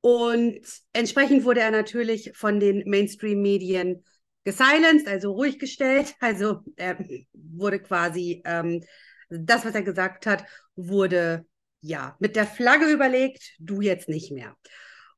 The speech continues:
Und, ähm, das Lustige ist, eigentlich interessiert mich das nicht so, wo Jordan die Leute kennenlernt, aber ihn hat er kennengelernt, ähm, bei einer Stanford-Aktion für akademische Freiheit.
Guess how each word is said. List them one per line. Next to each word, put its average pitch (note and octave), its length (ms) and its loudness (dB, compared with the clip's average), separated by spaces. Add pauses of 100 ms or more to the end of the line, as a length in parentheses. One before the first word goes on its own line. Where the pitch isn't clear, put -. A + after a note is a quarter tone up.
Und, B3+ 420 6
ähm, A#3 540 0 (1160)
das A#3+ 300 0
Lustige D4 340 2
ist, C#4 280 -2 (140)
eigentlich A#3+ 340 0
interessiert B3 360 -4
mich A3 100 -4
das G#3 140 -6
nicht D4 160 2
so, G#3 160 -2
wo G3+ 80 2
Jordan A3+ 320 0
die G#3+ 80 -2
Leute G3+ 260 0
kennenlernt, A#3+ 540 0 (340)
aber A3 260 2
ihn D4+ 220 8
hat C4 60 2
er B3 80 0
kennengelernt, B3+ 600 0 (360)
ähm, A3+ 420 2
bei G#3+ 160 -4
einer A#3 220 -2
Stanford-Aktion B3 720 -2
für G#3+ 140 -2
akademische G#3+ 480 -2
Freiheit. F3 560 -4